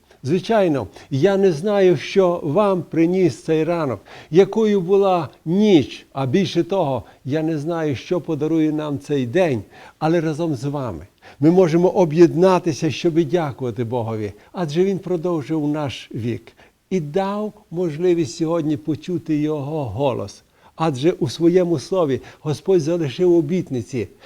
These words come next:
на які ми можемо покладатися вірою і бути переможцями.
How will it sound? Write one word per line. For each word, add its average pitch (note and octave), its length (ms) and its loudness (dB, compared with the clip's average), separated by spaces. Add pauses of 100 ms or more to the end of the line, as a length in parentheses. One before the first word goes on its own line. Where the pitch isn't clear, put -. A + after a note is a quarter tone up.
(320)
на C#3+ 120 6
які F3 300 6
ми G3 100 6
можемо G3 400 4
покладатися F#3+ 1000 0 (180)
вірою D#3+ 680 4 (260)
і G3 100 0
бути F#3 560 2 (260)
переможцями. D3+ 1120 -2